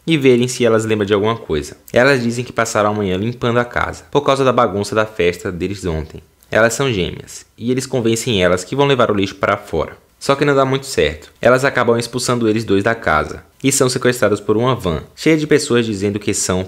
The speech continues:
portadores da missão intraterrestre. Eles dizem que eles dois tinham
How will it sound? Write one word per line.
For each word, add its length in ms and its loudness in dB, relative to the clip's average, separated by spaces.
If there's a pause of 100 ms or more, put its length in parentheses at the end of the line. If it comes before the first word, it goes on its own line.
(140)
portadores 680 0
da 120 2
missão 520 -2 (100)
intraterrestre. 1120 -2
Eles 220 4
dizem 280 0
que 120 -4
eles 160 -2
dois 240 2
tinham 380 -2